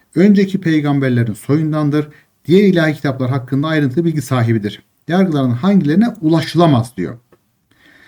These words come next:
Bir, insan özelliklere sahiptir, var. Üç, insanları doğru yola çağrıştırır, var.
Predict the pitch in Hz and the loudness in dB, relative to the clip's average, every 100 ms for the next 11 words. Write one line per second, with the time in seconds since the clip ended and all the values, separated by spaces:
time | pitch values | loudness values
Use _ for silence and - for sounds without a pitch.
0 | - - _ _ - 233 226 - 175 185 | -20 -20 _ _ 2 4 4 2 0 0
1 | - 185 170 165 165 160 151 143 127 - | 2 0 2 0 -2 -4 -2 -2 -2 0
2 | 165 120 120 117 - _ - 185 190 - | 0 2 0 0 -6 _ 2 2 2 -4
3 | - _ - 147 139 156 151 127 131 135 | -16 _ -4 -4 -2 -2 -2 0 2 2
4 | 131 113 110 117 104 95 - 135 110 117 | 2 -2 -6 -8 -8 -8 -4 -2 0 -2
5 | 117 | -4